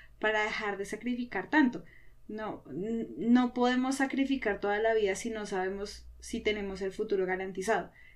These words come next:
Estamos trabajando con una ilusión que nosotros no tenemos, entonces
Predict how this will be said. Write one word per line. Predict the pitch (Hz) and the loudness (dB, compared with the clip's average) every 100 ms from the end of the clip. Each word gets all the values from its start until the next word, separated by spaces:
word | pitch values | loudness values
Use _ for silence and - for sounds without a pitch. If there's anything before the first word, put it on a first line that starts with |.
| - | -14
Estamos | 208 208 208 208 | -10 -6 -6 -4
trabajando | 208 208 214 202 190 | -2 -2 -2 -4 -6
con | 190 | -6
una | 196 196 | -4 -4
ilusión | 190 196 190 | -2 -2 -4
que | 180 180 | -4 -6
nosotros | 190 196 180 180 | -4 -4 -4 -6
no | 175 | -2
tenemos, | 208 311 220 | 6 6 6
entonces | 202 190 190 208 | 0 -4 -2 -4